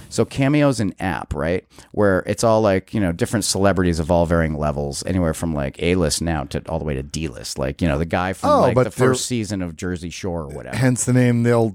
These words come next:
Speaker 2: do, they're available for a Cameo appearance.
Speaker 1: Correct.
Speaker 2: Okay.
Speaker 1: And the Cameo is that you pay them whatever their fee is, and they will send you a personalized minute and a half long video message,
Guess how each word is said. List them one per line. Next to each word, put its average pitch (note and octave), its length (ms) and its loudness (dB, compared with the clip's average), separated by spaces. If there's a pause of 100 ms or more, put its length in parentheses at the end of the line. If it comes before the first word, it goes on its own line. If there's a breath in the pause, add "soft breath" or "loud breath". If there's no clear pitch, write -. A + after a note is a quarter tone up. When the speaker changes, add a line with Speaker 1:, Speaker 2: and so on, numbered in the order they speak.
Speaker 2:
do, B2 120 0
they're A2+ 260 2
available A#2 440 2
for A#2 120 -2
a A2+ 80 0
Cameo A#2+ 380 4
appearance. D#3 420 -2
Speaker 1:
Correct. A2 580 2
Speaker 2:
Okay. F#3+ 220 2
Speaker 1:
And A2 220 2
the F#2 80 -4
Cameo B2 560 0
is F#2+ 160 -2
that G2+ 180 2
you G2 140 -2
pay G#2+ 240 2
them G2+ 220 2
whatever E2+ 580 2 (120)
their F#2 220 2
fee B2 300 2
is, D#2 240 0
and G#2 160 0
they G#2 100 4
will F#2+ 140 2
send A#2+ 360 2
you F2 200 2
a - 80 -4
personalized F#2 1000 2 (140)
minute F#2+ 320 0
and F2+ 80 -6
a F2+ 60 0
half F2+ 280 0
long E2+ 460 0
video C3 460 0
message, - 560 -8